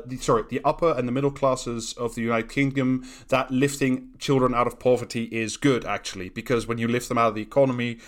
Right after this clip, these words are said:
out of poverty, that's good for the economy, which is good for everybody. It's not that lifting children out of poverty per se is good, but it's also that, but first you have to show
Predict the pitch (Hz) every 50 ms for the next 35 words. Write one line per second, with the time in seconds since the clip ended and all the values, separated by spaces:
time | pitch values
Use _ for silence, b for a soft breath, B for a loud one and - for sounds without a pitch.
0 | B B B B B 139 139 143 139 139 - 151 147 135 131 135 - 117 113 -
1 | 120 117 - - - 135 139 - 123 113 113 110 - - 123 113 110 107 104 104
2 | 107 110 - - 120 104 - - 117 113 107 104 87 98 90 87 87 - B B
3 | B B B B B 147 147 185 202 - 160 156 120 147 170 160 - 139 127 -
4 | 170 147 135 131 127 123 120 - - 147 135 127 - 123 113 - - 120 113 113
5 | - 190 202 214 196 151 135 139 - 131 120 120 117 - - - b b b b
6 | b b b b 139 143 135 180 180 170 156 - 147 117 123 120 120 - 123 117
7 | - - 170 170 165 - 151 139 135 143 139 - - - - - 143 135 131 127
8 | 123 123 120 -